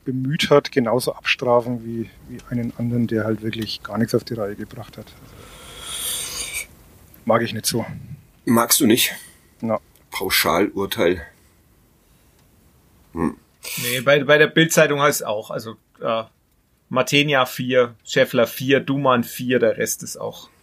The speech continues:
Speaker 3: Fünfer und Sechser. Also selbst der arme Coca Rausch kriegt da einen Fünfer.
Speaker 2: Mhm. Mhm.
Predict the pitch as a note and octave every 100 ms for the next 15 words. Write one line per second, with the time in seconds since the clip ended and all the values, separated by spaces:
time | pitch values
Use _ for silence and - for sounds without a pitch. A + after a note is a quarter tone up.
0 | _ _ - - _ _ - C#3+ A#2 A2+
1 | A#2+ - A2 - A2+ A2 A#2 B2+ A2+ -
2 | A#2+ A2 A#2+ - A#2+ A2+ G2+ G#2 A#2 -
3 | A2+ - A2+ G#2+ A2+ A2 A2 A2 _ _
4 | - G2+ E2 C2 C#2+ - _ _ _ D#2